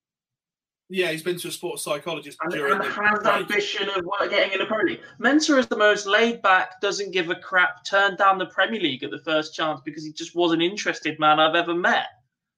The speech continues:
Speaker 2: And yet, all of a sudden, something switched in him and he's gone, "I'm gonna make the most of this. I'm gonna push on and I'm gonna do bits." He fancies another crack at it.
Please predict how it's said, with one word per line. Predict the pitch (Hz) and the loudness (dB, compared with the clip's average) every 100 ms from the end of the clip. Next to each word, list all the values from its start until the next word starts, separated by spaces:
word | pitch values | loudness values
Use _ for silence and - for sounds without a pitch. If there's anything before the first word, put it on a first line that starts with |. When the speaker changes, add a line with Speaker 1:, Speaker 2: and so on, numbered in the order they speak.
| _ _ _ - | _ _ _ -8
Speaker 2:
And | 190 | -2
yet, | 214 214 | 0 2
all | 233 247 | 4 2
of | 240 | 2
a | |
sudden, | 247 254 233 156 - | 2 2 2 0 -4
something | - 226 233 240 | -6 -6 -4 -6
switched | 233 - 254 - | -4 -4 -2 -4
in | 165 | -4
him | 151 | -4
and | 143 | -4
he's | |
gone, | 143 151 143 - - | 0 2 0 -6 -12
"I'm | 147 | -4
gonna | 165 | 0
make | 135 127 | 0 0
the | |
most | 143 175 - | 0 -2 -2
of | |
this. | 143 160 | -4 -4
I'm | 180 175 | -2 -2
gonna | 156 156 - | -2 -6 -8
push | 165 156 | -4 0
on | 147 | 0
and | 147 | 0
I'm | 151 | 0
gonna | 156 | 0
do | 151 160 151 | 2 2 2
bits." | 302 311 - - _ - | 0 -2 -4 -14 _ -14
He | 233 | -4
fancies | 240 233 233 214 | 2 2 0 -4
another | 220 233 | -4 -4
crack | 233 285 - | -2 -2 -4
at | |
it. | 508 | -16